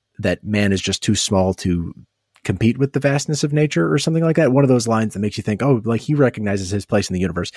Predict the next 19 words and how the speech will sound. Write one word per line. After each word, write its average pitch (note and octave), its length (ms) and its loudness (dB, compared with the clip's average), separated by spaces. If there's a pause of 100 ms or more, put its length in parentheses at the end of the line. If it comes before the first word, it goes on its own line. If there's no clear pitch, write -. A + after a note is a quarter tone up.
(120)
He E3 80 4
recognizes A2 480 0
that G2 100 2
he G2 120 0
re-, B2 180 2
can't D#3 160 0
really G#2+ 160 4
contend, F#2+ 320 -2
even A2 160 2
as F#2 120 0
a F#2 100 0 (260)
topographical, G2 920 -2
uh, F2+ 200 -6
military G2+ 680 2
envoy. F2+ 540 -2
Like, E2+ 360 -8
they, C3 120 2
they D#3 160 2
can't, A2+ 340 0